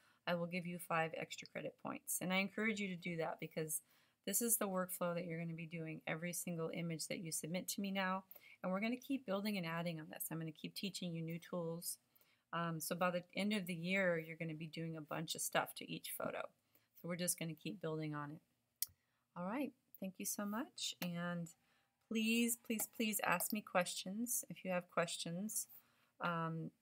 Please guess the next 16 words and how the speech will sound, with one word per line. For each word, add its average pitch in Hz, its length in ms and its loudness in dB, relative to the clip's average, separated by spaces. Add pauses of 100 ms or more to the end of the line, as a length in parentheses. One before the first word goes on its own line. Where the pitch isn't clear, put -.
(120)
don't 180 180 4
be 208 140 0
afraid 175 520 8
to - 160 -2
ask 156 240 4
for 185 120 0
a 185 80 2
demo. 165 560 2
Sometimes 180 500 0
we 170 180 -2
need 165 220 -2
to 165 80 -4
see - 220 2
it 170 80 0
in 180 80 0
person 175 560 -2